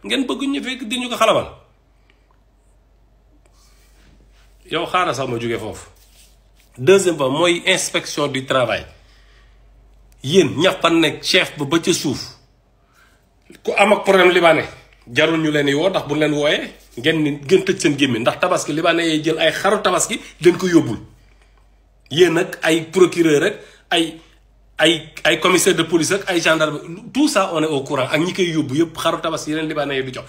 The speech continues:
Sénégalais bu am problème seen entreprise, bu demee police wala procureur wala inspection du travail, dara du ko fa jëlee. Moo tax sénégalais yi toog di bëgg a dee ci entreprise yi. Des na yi, maa ngi yeneen dossiers yu bëri. Maa ngi ñëw ci mairie yi aussi,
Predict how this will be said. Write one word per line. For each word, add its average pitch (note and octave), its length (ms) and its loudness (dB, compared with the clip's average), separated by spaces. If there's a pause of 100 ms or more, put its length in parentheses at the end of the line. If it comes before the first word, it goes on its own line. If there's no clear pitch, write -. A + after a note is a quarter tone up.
(120)
Sénégalais F#3+ 460 2
bu D#3 120 -10
am G#3 220 -2
problème F3 340 -2 (360)
seen F3+ 260 0 (160)
entreprise, E3+ 580 -2
bu C#3 180 2
demee F#3 300 2
police F#3+ 380 0 (240)
wala F#3 220 4 (400)
procureur G3 600 4
wala F3 360 4 (600)
inspection G3 400 2
du E3+ 120 0
travail, D#3 360 2 (360)
dara A3 340 0
du G#3 100 -6
ko G3 100 2
fa E3 100 0
jëlee. C#3 420 -2
Moo D#3+ 120 2
tax F3+ 140 -2
sénégalais E3 360 0
yi D#3 60 -6
toog D3+ 180 -6
di D#3 60 -4
bëgg D#3 240 -4
a - 40 -2
dee F#3+ 260 2
ci F#3+ 80 -4
entreprise D3 520 -4
yi. A2 80 -18 (800)
Des F#3 180 0
na A#3 60 0
yi, A#3 220 -2
maa B3+ 140 0
ngi B3+ 180 -6
yeneen A#3 220 -2
dossiers G#3 300 -2
yu F#3+ 60 -2
bëri. E3+ 240 0 (280)
Maa F#3+ 140 2
ngi A#3+ 100 -4
ñëw G#3+ 200 -2
ci G3 80 -8
mairie F#3 300 2
yi - 40 -4
aussi, C3+ 300 -4